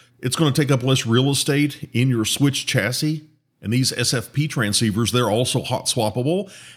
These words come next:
And you might see a variation in the speeds at which they run. Typically, we think of an S F P as running at one gigabit per second, but that could vary a little bit. We might see these in different environments. We might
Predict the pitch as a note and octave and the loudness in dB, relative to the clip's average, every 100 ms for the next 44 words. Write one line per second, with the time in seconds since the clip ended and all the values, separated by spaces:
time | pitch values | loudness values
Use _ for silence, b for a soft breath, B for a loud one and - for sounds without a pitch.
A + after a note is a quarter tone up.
0 | - E3+ E3 E3+ C4+ D4+ G3 - F#3+ E3+ | -4 -2 0 -2 -4 -4 0 0 2 2
1 | E3 D3+ - C3+ C3 G#2 C3 C3 D#3+ B2 | 2 0 -2 0 0 2 2 2 2 2
2 | A#2+ D3 D#3+ D3 C#3+ A#2+ B2 B2 A2+ G#2 | 2 2 2 2 2 0 0 0 0 0
3 | - C#3 C#3+ D3+ D3 - A#2+ D3 C#3+ - | 2 2 2 0 -2 -2 2 4 4 2
4 | C#3 C#3 C#3+ D3+ D3 - _ _ - B3 | 0 0 0 -2 -4 -8 _ _ -4 -2
5 | A3 B2+ A2+ A2 C3+ A#2+ G#2 G#2 A2 - | 0 2 4 4 4 2 2 0 0 0
6 | G2 - A#2 A2 F#2+ F#2 A2+ A2 A2 F#2 | -2 -2 -2 0 0 0 0 0 0 -4
7 | D2+ - b - B2 A2+ A2+ G#2 G2 A2 | -6 -10 b -2 0 2 0 0 -2 -2
8 | - - F#3+ A3+ - F#3 A#2+ A2 F#2 E2+ | 0 0 -2 -2 -2 0 2 2 2 -2
9 | E2 D2+ G2+ - B B - A2 A2+ B2+ | -4 -4 -4 -4 B B -4 -2 0 0
10 | A#2 A2 C3 A2+ A2 B2+ A#2 F#2 F2+ A2 | 2 2 2 2 2 4 2 2 0 2
11 | B2 - A2+ A2 A2+ | 0 0 -2 -2 -4